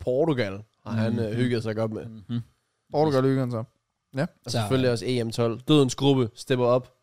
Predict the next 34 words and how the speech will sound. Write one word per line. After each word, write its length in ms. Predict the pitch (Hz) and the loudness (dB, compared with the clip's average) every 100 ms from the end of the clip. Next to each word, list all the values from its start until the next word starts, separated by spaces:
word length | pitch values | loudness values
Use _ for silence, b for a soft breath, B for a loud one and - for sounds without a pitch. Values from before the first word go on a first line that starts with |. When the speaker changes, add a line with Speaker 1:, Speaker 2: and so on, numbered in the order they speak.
| _ | _
Speaker 1:
Lidt 140 | 127 131 | -8 -6
reklame 340 | 110 135 131 | -4 -2 -2
på 40 | 117 | 0
Paddy 220 | 135 127 | 0 0
Power. 280 | 120 120 123 | 0 2 2
Speaker 2:
Hvad 120 | 131 | 2
lavede 180 | 127 160 | 2 0
han? 140 | 151 120 | -2 -2
Var 60 | |
det 40 | 139 | -2
ikke 120 | - | -2
to 160 | - | -2
mål 120 | 226 185 | 0 -2
eller 60 | |
to 160 | - 170 | -2 -2
assists 400 | - 196 165 - | -2 -2 -2 -4
eller 120 | 117 | -6
sådan 100 | 117 | -4
noget? 120 | 175 | -4
Det 60 | 151 | -4
var, 40 | |
altså, 160 | - 117 | -6 -10
det 100 | 104 | -10
var, 160 | 87 80 | -10 -10
yes, 280 | 117 98 65 | -8 -8 -8
han 220 | 92 104 | -10 -12
var 220 | 80 67 95 | -12 -14 -8
virkelig 240 | 156 - | -4 -2
on 120 | 143 | -4
fire, 160 | 139 - 208 | -6 -4 -2
Speaker 1:
Vanvittigt 240 | - 254 135 | 0 0 0
Speaker 2:
den. 60 | 214 | 0
Speaker 1:
god. 120 | |
Speaker 2:
Ja, 100 | - | -2